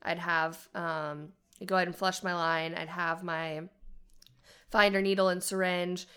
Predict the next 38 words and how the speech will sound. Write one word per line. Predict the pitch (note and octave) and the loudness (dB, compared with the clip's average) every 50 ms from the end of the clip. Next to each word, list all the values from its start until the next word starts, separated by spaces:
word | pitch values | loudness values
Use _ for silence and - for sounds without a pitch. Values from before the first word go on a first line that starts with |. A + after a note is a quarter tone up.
| - - _ - | -20 -20 _ -6
and | - F#3 F3+ | -4 -2 0
use | F3+ F3+ F3+ | 0 -2 -2
my | F#3 F3+ | -2 -2
ultrasound, | F3 F#3 F#3+ G3 G3 - G3 F#3+ - G3+ F#3 F3+ F3 F3 F3 F3 F3 F3 F3+ F3 - - - | 2 2 2 2 2 0 -4 -2 0 2 2 4 4 2 2 0 -2 -2 -4 -6 -8 -8 -6
um, | F#3 F3 E3+ E3+ E3+ E3 D#3+ D#3 E3 F#3 F#3+ _ - _ _ _ - | -4 -4 -2 -2 -2 -4 -6 -6 -8 -10 -12 _ -18 _ _ _ -10
to | - G#3 | -10 -8
try | G3 - F#3 E3+ E3 D#3+ E3 E3+ | -6 -2 0 2 2 4 2 0
to | E3+ - - - F#3+ F3 E3+ E3 E3 E3 E3 - | -2 -4 -6 -4 -2 -2 0 0 -2 -2 -4 -4
identify | - E3 E3+ F#3 F#3 F#3 F#3 F#3 F#3 G3+ F#3 F3+ E3+ F3 F3 E3+ E3+ - | -4 -4 -2 0 0 2 2 0 0 0 2 4 4 4 2 0 -2 -4
my | G3 F3 F3 E3 E3 E3 | -4 -4 -4 -2 -2 -2
needle | E3 E3+ F3+ F3+ F#3 F#3 | -4 -4 -4 -2 -4 -4
tip | F#3 - G3 F#3+ F3+ F3 F3 - - | -4 -4 -4 -2 -4 -4 -6 -8 -12
in | - F3 E3+ F3 E3 E3 E3+ F3 F#3 _ _ _ _ _ _ _ - | -8 -6 -6 -6 -6 -6 -6 -8 -10 _ _ _ _ _ _ _ -6
the, | G3 F#3 E3+ E3 E3 E3 E3 D#3+ D#3+ D#3 D#3 - _ - | -4 0 2 2 4 4 2 2 2 0 -2 -6 _ -8
um, | - E3 D#3 - - - - - - - | -6 -4 -4 -4 -6 -8 -10 -12 -14 -10
vein | F#3+ G3+ A3+ A#3+ A#3+ A#3+ A#3 A3+ A3+ A3 | -4 0 2 2 2 2 2 0 0 -2
and | A3 - - F3+ F3+ F3 | -4 -4 -4 -2 -2 -2
then | E3 E3 D#3 D#3 D3+ D#3 E3 - - - _ - | -2 -2 -2 -4 -4 -6 -8 -12 -18 -20 _ -2
make | G3 F#3+ - | -2 -2 0
sure | - F#3 | 0 0
I | F3+ | 0
can | F3 F3 F3 | 0 -4 -4
aspirate | E3 E3+ E3+ E3+ - - - F3+ D3+ D#3 F3+ - - | 0 0 0 0 -2 -4 -4 -4 -4 -4 -6 -4 2
back. | A3+ A3 G#3+ G#3 G3+ G#3 G3+ - - - _ _ _ _ _ _ _ _ _ _ | 4 6 6 6 4 2 0 -4 -18 -20 _ _ _ _ _ _ _ _ _ _
Try | - - G3 F3+ | -4 0 0 0
to | F#3 | 0
keep | F#3 G3+ G3+ | -2 -6 -2
my | - F3 F3 | 0 0 0
hand | F3+ E3 D#3 E3 E3+ | 2 0 -2 -4 -2
very | E3+ G#3 B3+ C#4 B3+ A#3 A3 | 2 6 6 6 6 6 2
steady, | - - - F#3 F3 F3 F3 F#3+ G#3 A3+ | 0 2 4 4 4 4 2 2 2 0
which | A3 G3 G3 F#3+ F#3+ - A#3 A#3+ A3+ A#3 A#3+ - - - | 0 2 0 2 2 2 0 0 -2 -4 -6 -8 -10 -20
<laughs> | - - - - - | -20 -20 -20 -10 -4
is | G#3 E3+ F#3 F#3 F3+ - - _ _ _ | -4 -4 -4 -4 -8 -10 -12 _ _ _
really | - A3+ B3 B3 G#3 G#3+ | 4 6 8 8 8 6
hard | G#3+ G3 F#3+ F#3+ F#3+ | 4 4 4 2 2
to | F#3+ | -2
do, | F3+ F3+ F3 F3 F3+ F#3+ G3 G3 | -4 -2 -2 0 2 2 0 0